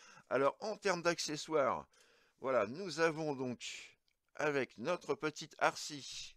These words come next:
alors petit focus, s'il vous plaît,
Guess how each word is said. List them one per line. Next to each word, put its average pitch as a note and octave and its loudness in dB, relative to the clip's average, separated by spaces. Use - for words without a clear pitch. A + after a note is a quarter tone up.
alors G2 0
petit C3+ -10
focus, - -10
s'il - -10
vous G#2+ -6
plaît, - 0